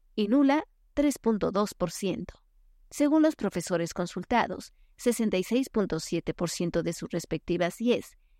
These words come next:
dispone de un programa de capacitación docente en tecnologías aplicables a la enseñanza en línea, dieciocho punto siete por ciento no cuenta con estos programas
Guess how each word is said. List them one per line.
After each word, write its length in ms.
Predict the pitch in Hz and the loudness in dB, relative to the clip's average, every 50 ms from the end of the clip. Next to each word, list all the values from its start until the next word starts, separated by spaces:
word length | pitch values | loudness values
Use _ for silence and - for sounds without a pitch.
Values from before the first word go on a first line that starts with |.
| _ | _
dispone 480 | - 233 226 - - 277 294 294 302 269 | -2 -2 -2 0 0 2 4 4 4 4
de 120 | 220 190 | 4 2
un 100 | 185 180 | 0 0
programa 460 | 156 170 170 165 175 180 190 202 214 | -2 -2 -2 0 2 2 4 4 4
de 100 | 226 233 | 2 2
capacitación 720 | - - 170 - 170 175 - 165 - - 175 - - 175 170 | 2 0 -2 -2 -2 -6 -6 -6 -6 -6 -6 -4 -4 -4 -2
docente 440 | 156 175 - - 180 175 170 - 175 | -2 -4 -4 -2 -4 -4 -2 -2 -4
en 80 | 196 | -4
tecnologías 720 | - 208 185 175 165 170 185 - - 180 170 165 185 - | -2 -4 -2 -2 -4 -4 -6 -6 -4 -2 -2 -2 -2 -4
aplicables 640 | 175 - - 185 - - 208 202 190 185 208 240 - | -8 -8 -8 -6 -2 2 2 2 4 2 0 0 0
a 40 | 269 | 0
la 60 | 233 | -2
enseñanza 580 | 196 165 - - 170 180 185 180 185 185 - 196 | -2 -2 -4 -4 -2 0 0 0 0 -2 -2 -2
en 120 | 185 196 | -2 0
línea, 440 | 196 208 180 - - - - - - _ _ _ _ _ _ _ - | 0 0 -2 -2 -4 -8 -10 -12 -18 _ _ _ _ _ _ _ 0
dieciocho 480 | 208 240 233 - 277 277 247 311 294 | 2 2 2 4 2 0 2 2 0
punto 300 | - - 214 190 - 185 | 2 2 -2 0 0 -2
siete 340 | 175 - - 180 - - 180 | -4 -2 -4 -4 -4 -4 -6
por 140 | - 202 170 | -6 -6 -6
ciento 460 | - - 233 208 170 - - 180 190 _ _ _ _ - | -4 -2 -2 0 0 0 -2 -4 -6 _ _ _ _ -6
no 220 | 196 196 226 277 | 0 2 2 2
cuenta 340 | 262 - 233 226 233 269 262 | 2 2 0 0 0 0 0
con 200 | 247 - 190 190 | -2 0 0 0
estos 320 | 190 190 - - 185 170 - | 0 0 -2 -4 -8 -8 -6
programas 720 | - 185 190 185 202 196 - 202 185 175 185 - - | -4 -2 -2 0 0 -2 -2 -4 -6 -8 -8 -12 -16